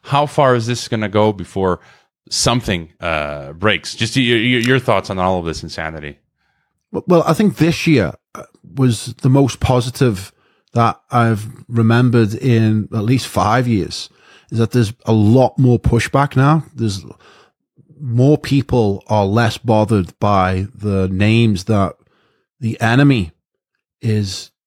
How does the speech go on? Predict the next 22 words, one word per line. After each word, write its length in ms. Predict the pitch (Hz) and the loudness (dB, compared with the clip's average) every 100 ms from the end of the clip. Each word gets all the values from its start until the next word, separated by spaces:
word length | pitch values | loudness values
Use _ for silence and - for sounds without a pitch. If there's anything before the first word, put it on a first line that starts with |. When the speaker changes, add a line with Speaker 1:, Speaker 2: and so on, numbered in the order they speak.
| _ _ _ - | _ _ _ -8
Speaker 2:
trying 400 | - 113 110 110 | 0 2 2 0
to 220 | 107 101 | -2 -2
hurl 340 | 90 107 107 120 | 0 2 2 2
at 100 | 135 | 0
us. 300 | 160 - - _ _ _ _ | -2 -8 -16 _ _ _ _
So 120 | - | -8
once 300 | 110 143 156 | 0 0 2
that 160 | 151 143 | 0 -2
fear 680 | - - 139 135 139 104 - | -4 -4 2 4 4 2 -2
is 160 | 101 92 | -4 -2
gone, 340 | 113 113 92 | 0 0 0
once 220 | 127 147 | 0 0
people 400 | - 147 127 120 | -2 -2 0 2
are 260 | 110 104 92 - _ _ _ _ _ _ _ _ _ _ - | 2 0 -2 -8 _ _ _ _ _ _ _ _ _ _ -10
more 380 | 135 117 143 156 | -2 2 4 4
afraid 580 | 127 - 127 120 123 113 - | 2 0 2 2 2 0 2
of 520 | 107 104 98 - - _ _ _ | 2 2 0 -10 -20 _ _ _
the 100 | - | -6
damage 540 | 90 - 113 117 117 - | -4 0 2 2 0 0
that 240 | 113 - | -2 0
this 200 | 110 92 | -4 -4
causes 840 | - 113 110 117 110 87 - - | -4 0 2 2 0 -4 -8 -16